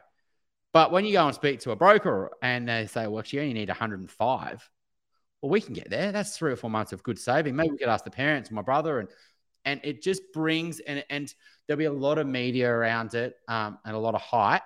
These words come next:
that this is a game changer for first home buyers. And I think just that i-,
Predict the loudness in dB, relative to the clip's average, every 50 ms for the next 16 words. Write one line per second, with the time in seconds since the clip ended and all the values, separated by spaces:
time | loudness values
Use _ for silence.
0 | -8 -20 _ _ _ -12 -10 -10 -10 -10 -10 -8 -8 -6 -2 -2 0 0 -2 -4
1 | -2 -2 -2 -2 -2 -6 -10 -14 -16 -12 -4 -2 -2 -2 0 -2 -2 -2 0 2
2 | 2 4 4 2 0 -2 -4 -8 -12 _ _ _ _ _ _ _ _ _ -2 0
3 | 0 0 0 -4 -6 -4 -4 -4 -4 -4 0 4 4 4 4 4 0 -10 -16